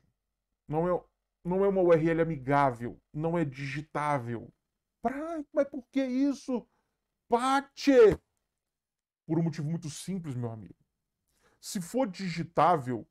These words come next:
começa a não seguir o padrão do estar, né, mais escondido, é ser difícil de lembrar. É, meu colega. Então, o negócio é esse. E outra coisa, como não tem ninguém regulando os ponto onion, ponto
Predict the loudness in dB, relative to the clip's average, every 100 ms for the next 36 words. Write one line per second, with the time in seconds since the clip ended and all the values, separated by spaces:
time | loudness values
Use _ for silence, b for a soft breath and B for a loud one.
0 | _ _ _ _ _ _ -2 -2 0 -4
1 | -4 -8 -8 -6 -4 -6 -8 -14 -18 -14
2 | -12 -10 -10 -10 _ _ _ _ -14 -6
3 | 0 0 0 2 4 4 2 -6 -14 _
4 | _ _ -10 -10 -10 -6 0 2 0 -6
5 | _ _ _ _ _ _ -8 -6 -6 -8
6 | -2 -2 -2 -12 -16 -8 -8 -8 -16 -10
7 | -6 -6 -8 -8 -8 -12 _ _ _ _
8 | _ _ _ -20 -10 -4 -4 -6 -14 -12
9 | -12 -10 -8 -4 -4 -4 -4 0 2 0
10 | -6 _ _ _ _ _ _ _ _ _
11 | -20 -14 -8 -6 -6 -8 -10 -14 -16 -4
12 | -4 -4 -10 -8 -4 0 -2 -2 -6 -8
13 | b b b -2 -2 0 -2 -2 -6 -4
14 | -6 -6 -4 -4 -2 0 0 0 -4 -4
15 | -6 -10 -12 -12 -10 -8 -6 -6 -8 -8
16 | -10 -10 -12